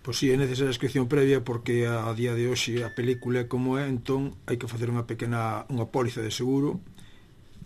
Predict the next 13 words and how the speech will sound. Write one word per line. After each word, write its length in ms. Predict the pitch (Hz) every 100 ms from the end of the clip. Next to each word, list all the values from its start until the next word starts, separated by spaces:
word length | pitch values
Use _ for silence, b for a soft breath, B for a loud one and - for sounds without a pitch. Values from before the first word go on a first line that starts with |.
| -
por 180 | - 113
si 240 | - 127 123
acaso, 760 | 117 - - - 131 - - - - 110
porque 240 | 117 - 117
a 80 |
administración 480 | 117 117 113 123 131 120
hoxe 280 | 117 120
é 80 | 120
así, 280 | 127 202 208 - b b -
entón 240 | 117 117
a 160 | 123 117
recomendación 560 | 117 123 123 123 127 135
é 160 | 160